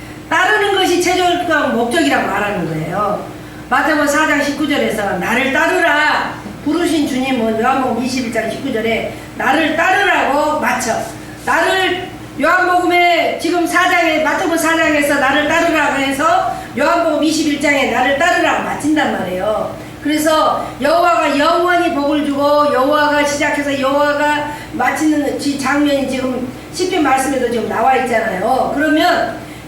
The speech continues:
기도하는 사람에게 고통은 필수적이란 말이에요. 그래서 이것을 이렇게 보니-, 보니까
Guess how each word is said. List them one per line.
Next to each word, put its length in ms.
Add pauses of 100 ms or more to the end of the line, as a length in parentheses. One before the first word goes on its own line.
(100)
기도하는 520
사람에게 720
고통은 420
필수적이란 680
말이에요. 540 (380)
그래서 540
이것을 260
이렇게 220
보니-, 300
보니까 800